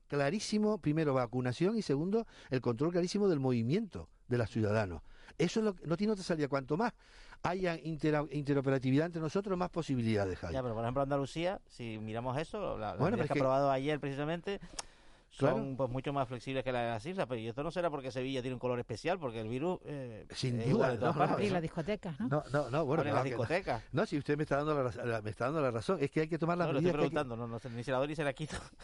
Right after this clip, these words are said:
Speaker 1: No, no, yo no, bueno, quiero decir, es así. Las medidas debían de ser nacionales.
Speaker 2: Sí.
Speaker 1: Como no hay un plan de liderazgo nacional, porque el Ministerio de Sanidad, en el Ministerio de Sanidad español, que se debía llamar de la salud, Missing to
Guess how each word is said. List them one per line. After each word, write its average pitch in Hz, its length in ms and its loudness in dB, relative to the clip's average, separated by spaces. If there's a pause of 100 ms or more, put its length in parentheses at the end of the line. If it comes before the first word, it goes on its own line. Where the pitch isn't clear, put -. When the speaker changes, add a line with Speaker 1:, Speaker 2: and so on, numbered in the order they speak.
Speaker 1:
No, 180 300 0 (100)
no, 160 160 -4
yo 135 140 -2
no, 135 80 -4
bueno, 113 260 0
quiero 110 200 -4
decir, 90 260 -8 (260)
es 110 160 -4
así. 131 400 -2 (360)
Las 107 340 -4
medidas 139 400 0
debían 131 300 0
de 120 80 -2
ser 139 160 0
nacionales. 110 880 0
Speaker 2:
Sí. 107 120 -10 (220)
Speaker 1:
Como 98 240 -2
no 117 80 2
hay 123 140 2
un 113 80 -2
plan 131 200 0
de 117 120 0
liderazgo 110 480 0
nacional, 117 420 2
porque 107 220 -2
el 104 100 0
Ministerio 110 580 2 (440)
de 120 140 2
Sanidad, 123 600 2
en 127 140 2
el 120 100 4
Ministerio 143 480 2
de 135 160 2
Sanidad 127 360 2
español, 135 420 0 (180)
que 113 140 0
se 120 100 2
debía 117 220 4
llamar 120 260 4
de 120 60 4
la 113 80 4
salud, 123 280 4 (360)
Missing 160 640 4
to 160 100 0